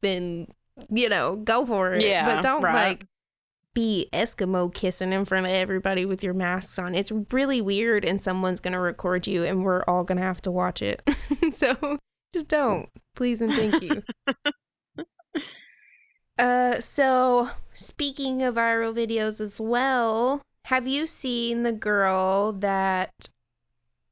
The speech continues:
Speaker 1: went live? Uh, she did a Facebook Live after being kidnapped, and it's like she's talking to her mom, and it's gone, like, all over the internet.
Speaker 2: No.
Speaker 1: Okay. So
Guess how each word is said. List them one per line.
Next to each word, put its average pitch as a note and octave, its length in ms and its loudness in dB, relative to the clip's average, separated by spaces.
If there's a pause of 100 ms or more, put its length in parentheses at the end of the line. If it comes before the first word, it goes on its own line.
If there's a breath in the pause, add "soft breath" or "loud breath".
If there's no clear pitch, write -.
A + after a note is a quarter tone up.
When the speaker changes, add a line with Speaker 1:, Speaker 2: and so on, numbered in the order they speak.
(380)
Speaker 1:
went A3 260 0
live? G3+ 640 2
Uh, G3 180 -2
she G#3+ 180 -4
did G#3+ 120 0
a G3+ 40 -2
Facebook A3 520 -2
Live F3+ 340 -2
after G3 300 -2
being F#3+ 280 -4
kidnapped, A3 920 -4
and G3+ 320 0
it's G3+ 140 -6
like G#3 120 -2
she's G#3+ 200 -8
talking G#3+ 340 -2
to G#3+ 160 -4
her G#3+ 100 0
mom, G3+ 440 -4
and G#3+ 100 0
it's G#3+ 140 -6
gone, G3 580 -4
like, G3 300 -8
all G3+ 160 -4
over G#3 240 -6
the G#3+ 140 -4
internet. A3 420 -4 (1000)
Speaker 2:
No. G3 500 -2 (200)
Speaker 1:
Okay. A#3+ 340 0 (920)
So G3+ 600 0